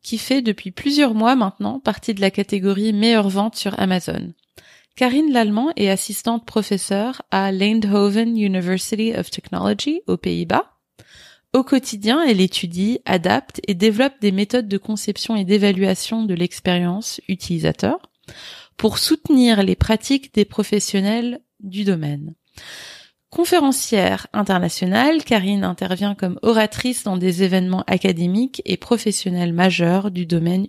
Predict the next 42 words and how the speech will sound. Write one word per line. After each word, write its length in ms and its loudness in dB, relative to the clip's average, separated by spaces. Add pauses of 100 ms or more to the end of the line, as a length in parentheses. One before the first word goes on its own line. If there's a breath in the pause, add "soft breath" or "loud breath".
U 80 -2
X. 540 -6 (720 soft breath)
Aujourd'hui, 500 2 (600 loud breath)
Karine 440 4
nous 80 4
parlera 380 0
de 80 -4
son 160 -8
parcours, 640 -4 (380 soft breath)
ce 180 -6
qui 200 -2
a 60 4
fait 200 -2
qu'elle 180 0
s'est 160 0
passionnée 560 2
pour 220 0
l'U 160 0
X, 400 -6
des 100 0
focus 460 0
group, 300 -4 (100)
notamment 520 2
les 160 0
difficultés 640 -2
qu'on 160 -6
peut 140 -4
rencontrer 580 -2
lorsqu'on 440 -2
en 120 0
anime 440 0
un, 220 2 (840 loud breath)
de 100 4
plusieurs 560 4
techniques 560 0
U 140 2
X, 400 -2
dont 180 2
la 140 2
technique 520 -2
de 200 2
photoélicitation 1200 0